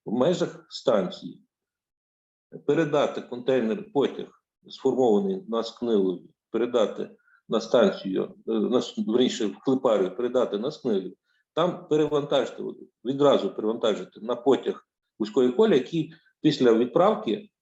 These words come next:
піде, е, без зупинки на кордону. І це дозволить, е, вирішити питання, е,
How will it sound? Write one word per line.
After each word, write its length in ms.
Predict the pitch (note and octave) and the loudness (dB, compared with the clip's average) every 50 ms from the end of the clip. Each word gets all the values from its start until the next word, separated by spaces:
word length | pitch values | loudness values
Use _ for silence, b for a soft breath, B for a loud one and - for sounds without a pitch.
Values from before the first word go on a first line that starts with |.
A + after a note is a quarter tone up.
| _ _ _ | _ _ _
піде, 320 | - D#3+ D#3+ D#3 D#3 - | -2 -2 2 4 4 4
е, 320 | - - - - A#2 G#2+ | 2 0 -4 -6 -4 -4
без 360 | G#2 G#2+ C3+ C3 - - - - | 0 0 0 -2 -2 -6 -12 -10
зупинки 520 | A#2+ A2+ A2 B2+ C3 - D#3+ D3+ D#3 - B2 | -8 -6 -4 -2 2 2 2 2 2 0 2
на 120 | A#2+ A#2 | 2 2
кордону. 540 | - - A2 A2 G#2 G2+ F#2 F2+ F2 - - _ _ _ _ _ _ _ | 2 2 0 0 2 0 0 0 -2 -6 -10 _ _ _ _ _ _ _
І 80 | - | -8
це 320 | G#2+ - F3 F3+ F#3+ F3 - | -2 0 2 2 2 2 0
дозволить, 760 | B2+ A2+ A2+ C3+ C3+ C3 D3 E3 E3+ F3 D3+ C3+ C3 - - _ C3 | -2 -4 -2 -2 -2 0 0 0 2 2 2 0 -2 -4 -12 _ -14
е, 300 | B2 A#2 A2+ A#2 A2+ A2+ _ _ _ _ _ _ _ _ | -12 -12 -12 -12 -14 -14 _ _ _ _ _ _ _ _
вирішити 540 | C3 A#2 A2+ C3+ E3+ F3 D#3+ D#3+ - - | -12 -2 2 4 4 4 2 2 -2 -4
питання, 640 | B2+ - - - - D3+ D#3+ D#3+ D3+ C#3 A#2+ G#2+ - _ _ _ _ _ _ _ _ _ _ _ _ _ _ _ _ _ _ - | -2 -2 -6 -2 2 2 2 2 2 0 -2 -4 -8 _ _ _ _ _ _ _ _ _ _ _ _ _ _ _ _ _ _ -12
е, 240 | - A2 G#2+ - - | -10 -10 -8 -10 -10